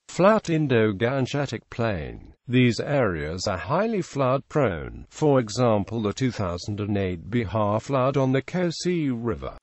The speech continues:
Munro is a distributary of the Krishna River. Africa. The Nile River has two distributaries, the Rosetta and the Damietta branches. According to Pliny the Elder, it had in ancient times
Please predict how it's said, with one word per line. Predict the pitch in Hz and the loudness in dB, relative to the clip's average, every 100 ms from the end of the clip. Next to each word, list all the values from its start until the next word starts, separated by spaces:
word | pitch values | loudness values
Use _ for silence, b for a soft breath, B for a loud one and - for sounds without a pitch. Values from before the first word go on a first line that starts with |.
| - | -2
Munro | 117 151 127 113 107 | 0 2 4 4 4
is | 104 95 | 0 -2
a | 90 | -6
distributary | 95 - - 165 110 80 78 - 95 104 | -4 -6 -4 -4 -4 -6 -6 -4 -2 0
of | 107 | -2
the | 107 | -4
Krishna | - - 123 - 113 | -6 -4 -4 -2 -2
River. | 101 90 67 71 - 120 | 0 -2 -4 -12 -8 -2
Africa. | 139 127 - 107 85 65 - _ | 0 0 -2 -4 -4 -6 -8 _
The | 120 120 | 2 4
Nile | 131 160 156 | 4 4 0
River | 127 151 117 | 2 2 0
has | 95 123 120 | -2 -2 -2
two | - 147 135 113 | -2 0 2 2
distributaries, | 110 - - 147 87 76 - 98 101 - | 0 -2 -4 -4 -4 -6 -6 -6 -4 -4
the | 101 | -2
Rosetta | 95 98 104 110 160 - 147 131 | 0 2 2 2 0 0 0 2
and | 120 | 2
the | 117 | 0
Damietta | 98 143 139 98 87 87 98 | 2 2 2 0 -4 -4 -6
branches. | 90 87 78 82 - 113 - - _ | -4 -4 -4 -8 -10 -10 -12 -16 _
According | 107 - 117 104 98 | -6 -2 -2 0 -2
to | 107 117 | -4 -6
Pliny | - 226 220 101 95 | 0 2 2 -2 -6
the | 101 101 | -4 -2
Elder, | 110 113 90 92 104 - | 0 0 0 -2 -4 -4
it | 135 | -6
had | 117 127 117 | -2 -2 0
in | 104 107 | -2 0
ancient | 117 120 - 107 98 | -2 -2 -4 -4 -6
times | 98 82 78 95 123 107 | -6 -4 -2 0 0 0